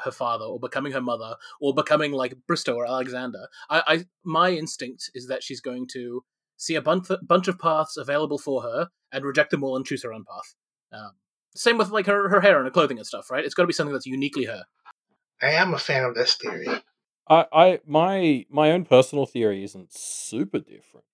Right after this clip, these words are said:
Speaker 3: Um, like, I've just been kind of working on the assumption at this point, maybe she just won't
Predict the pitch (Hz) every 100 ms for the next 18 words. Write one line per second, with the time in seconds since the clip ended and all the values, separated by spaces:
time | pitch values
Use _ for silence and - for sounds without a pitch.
0 | _ 120 107 101 95 92 - 104 - 120
1 | 156 165 147 139 - 120 107 - 107 101
2 | 101 101 - 101 98 98 - 98 - 82
3 | 101 - 101 95 _ _ _ _ 117 196
4 | 220 247 214 202 - 117 135